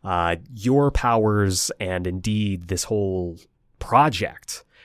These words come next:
was developed from Superman's collected D N A. This is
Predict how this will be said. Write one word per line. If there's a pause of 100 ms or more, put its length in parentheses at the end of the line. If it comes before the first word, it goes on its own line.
(100)
was
developed
from
Superman's
collected
D
N
A. (460)
This
is